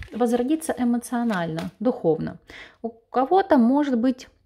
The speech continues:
собственное желание погружения в психологию, в эзотерику, либо взаимодействие с психологом. Ну а в целом королева кубков — это взаимодействие женщины водной стихии,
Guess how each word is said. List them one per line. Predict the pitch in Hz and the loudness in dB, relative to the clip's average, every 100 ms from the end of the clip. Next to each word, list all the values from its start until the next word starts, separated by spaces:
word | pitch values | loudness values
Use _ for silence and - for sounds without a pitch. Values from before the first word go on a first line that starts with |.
| _ | _
собственное | - 254 247 220 214 | -6 -4 -4 -2 -2
желание | 208 262 277 | 0 2 2
погружения | 233 202 208 247 247 | 0 -4 -2 0 0
в | 226 | -2
психологию, | - - - 214 202 170 165 165 | -8 -14 -4 -2 -2 -2 -4 -4
в | - | -8
эзотерику, | 226 233 190 170 170 180 | -10 -6 -6 -6 -8 -6
либо | 262 262 | -2 -2
взаимодействие | 254 254 240 226 185 196 185 - | -2 0 0 0 -2 -4 -4 -12
с | 170 | -14
психологом. | - - - 170 - - - - - - - | -14 -16 -10 -8 -8 -12 -18 -18 -16 -16 -6
Ну | 254 | -2
а | 277 | -2
в | |
целом | - 415 330 | 0 -2 0
королева | 269 285 330 339 | 0 0 2 0
кубков — | 269 - 370 - - - | 0 -6 -6 -6 -6 -6
это | 294 302 - 262 262 240 - - - - | -6 -6 -2 2 4 2 -2 -14 -18 -8
взаимодействие | 214 262 269 294 294 226 | 0 2 2 -2 -2 -4
женщины | 220 254 - 208 | 0 -2 -2 -4
водной | 214 196 | -2 -2
стихии, | - 185 - 285 311 | -4 -12 -4 0 0